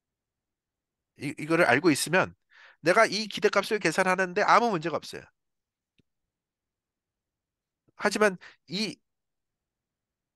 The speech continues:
이 펑션, 이 값 자체는 알 수가 없는 거죠.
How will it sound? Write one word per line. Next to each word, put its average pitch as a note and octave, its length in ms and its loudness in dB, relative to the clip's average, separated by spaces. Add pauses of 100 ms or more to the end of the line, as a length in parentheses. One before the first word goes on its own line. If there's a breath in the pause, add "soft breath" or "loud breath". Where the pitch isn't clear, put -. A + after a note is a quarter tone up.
(220)
이 G3 100 -6
펑션, A#3 480 2
이 G3 200 -8 (120)
값 - 220 0
자체는 G#3 340 2
알 B2 80 4
수가 - 180 -2
없는 F#2 140 -8
거죠. - 200 -14